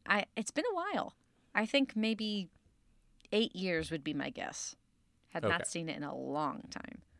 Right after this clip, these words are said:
Speaker 2: So I read you where it ranks all time according to the American Film Institute. I told you it won Best Picture, um, in nineteen forty-four. Do you think this movie is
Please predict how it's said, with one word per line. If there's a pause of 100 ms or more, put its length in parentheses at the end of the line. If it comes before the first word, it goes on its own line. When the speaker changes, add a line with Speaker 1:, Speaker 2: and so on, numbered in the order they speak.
(1400)
Speaker 2:
So
I
read
you
where
it
ranks
all
time
according
to
the
American
Film
Institute. (340)
I
told
you
it
won
Best
Picture, (840)
um,
in
nineteen
forty-four. (840)
Do
you
think
this
movie
is